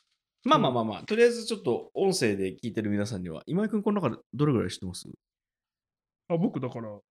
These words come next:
Speaker 2: っせぇわしかわかんないですね。
Speaker 1: あー、うっせぇわってでも昔、それこそ二年、三年前の去年、曲だよね。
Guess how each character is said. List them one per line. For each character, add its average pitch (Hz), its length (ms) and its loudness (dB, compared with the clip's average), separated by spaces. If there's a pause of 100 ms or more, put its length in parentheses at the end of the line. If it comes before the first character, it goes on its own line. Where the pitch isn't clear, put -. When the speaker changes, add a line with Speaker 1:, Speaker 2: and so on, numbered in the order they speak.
(140)
Speaker 2:
っ 143 40 0
せ - 220 0
ぇ 175 60 4
わ 110 80 -2
し - 80 -6
か 127 80 -8
わ 117 80 -6
か 120 100 -4
ん 117 40 -4
な 113 80 -8
い - 40 -12
で - 40 -20
す - 100 -20
ね。 - 100 -20 (720)
Speaker 1:
あ 156 80 -4
ー、 185 960 0
う 180 60 4
っ 185 40 2
せ - 300 -4 (160)
ぇ - 20 4
わ 160 80 4
っ - 100 -12
て 127 80 -14
で 131 60 0
も 117 80 4
昔、 151 640 0 (200)
そ - 100 -8
れ 190 80 -4
こ 214 60 -12
そ 175 100 -10
二 127 160 0
年、 254 160 0 (260)
三 320 300 -6
年 349 180 -4
前 240 140 -4
の 113 100 -2
去 110 160 -8
年、 107 160 -8 (120)
曲 - 160 -14
だ 107 60 -6
よ 90 100 -10
ね。 78 100 -20